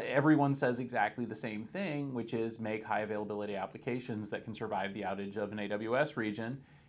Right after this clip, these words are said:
And every time, it seems like not everything can. And I guess that's kind of too much to expect. I do suspect that a lot of companies have gone ahead and made high availability apps that can survive a region outage, but,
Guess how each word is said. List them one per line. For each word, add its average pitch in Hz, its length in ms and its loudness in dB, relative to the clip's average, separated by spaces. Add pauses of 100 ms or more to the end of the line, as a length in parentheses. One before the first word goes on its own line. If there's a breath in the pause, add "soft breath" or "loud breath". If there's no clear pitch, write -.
(120 soft breath)
And 127 200 2
every 139 400 4
time, 156 640 2 (140)
it 131 160 -2
seems 127 400 0
like 123 280 2 (300)
not 117 260 0
everything 120 400 0
can. 113 460 -2 (280 loud breath)
And 180 120 0
I 208 60 2
guess 247 180 0
that's 269 180 -4
kind 190 220 -2
of 190 100 -2
too 170 140 -4
much 156 220 2
to 151 100 -2
expect. - 540 2
I 131 100 2
do 170 180 0
suspect 156 580 -2
that 120 120 2
a 117 40 -2
lot 110 200 2
of 127 100 0
companies 117 480 0
have 104 240 2
gone 110 220 0
ahead 120 240 0
and 104 140 -2
made 123 240 -2
high 104 160 -2
availability 95 500 -4
apps 104 420 -2
that - 200 -2
can 107 160 -6
survive 107 360 2
a 104 40 -4
region 110 300 -2
outage, 110 460 0
but, 131 220 2